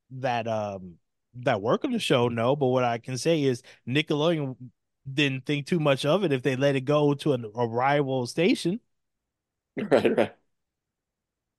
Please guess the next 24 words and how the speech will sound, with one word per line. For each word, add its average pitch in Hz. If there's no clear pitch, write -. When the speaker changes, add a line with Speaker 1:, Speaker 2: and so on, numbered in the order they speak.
Speaker 1:
Like, 95
that's 135
gotta 170
count 156
for 143
something. 185
And 127
we 156
talk 175
about, 147
oh, 143
the 120
seasons 147
of 131
The 123
Simpsons 143
after 123
season 120
ten, 139
you 123
know, 107
that 113
kinda 113
sucks. 117